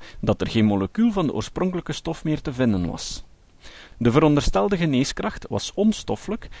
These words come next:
en had dus niets met chemie te maken. Voor meer informatie verwijst de educatieve uitgever op dezelfde didactische site naar een Word-document.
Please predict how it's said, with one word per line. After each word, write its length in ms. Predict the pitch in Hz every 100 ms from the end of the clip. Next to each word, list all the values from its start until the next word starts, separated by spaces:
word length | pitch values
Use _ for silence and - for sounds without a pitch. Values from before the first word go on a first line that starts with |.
| -
en 140 | 107
had 200 | 104 113
dus 220 | - - -
niets 340 | 104 180 -
met 200 | - 143
chemie 340 | - 123 110 170
te 100 | 156
maken. 440 | 135 98 - 101 - - - - - - - - - - - - - - -
Voor 200 | - 131
meer 160 | 165 226
informatie 640 | 214 - 151 196 - 208
verwijst 420 | 123 107 143 -
de 120 | 107 -
educatieve 680 | 196 202 - 185 - 185 151
uitgever 680 | - 180 - 180 180 180 - -
op 200 | - 107
dezelfde 460 | - 90 139 190 170
didactische 540 | 113 101 165 - -
site 400 | 139 - 151 - -
naar 180 | 110 104
een 200 | 98 92
Word-document. 1120 | 120 143 - - 101 - - 90 90 -